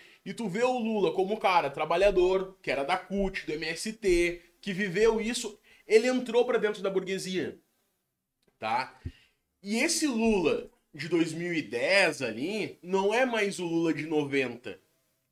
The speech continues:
Ele já tinha outras relações, outras ações. Ele começou a estourar escândalos em cima dele,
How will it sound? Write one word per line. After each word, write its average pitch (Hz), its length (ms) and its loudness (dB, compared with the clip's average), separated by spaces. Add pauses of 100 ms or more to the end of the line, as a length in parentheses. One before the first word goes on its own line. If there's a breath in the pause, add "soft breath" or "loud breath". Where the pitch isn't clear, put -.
(300)
Ele 156 180 -2
já 156 160 -2
tinha 180 300 -2
outras 196 400 2
relações, 175 600 -2
outras 185 360 -2
ações. 190 540 -4 (760 loud breath)
Ele 214 220 6
começou 214 800 4
a 185 140 2
estourar 196 360 2
escândalos 220 680 4
em 175 100 -6
cima 170 280 -4
dele, 185 420 0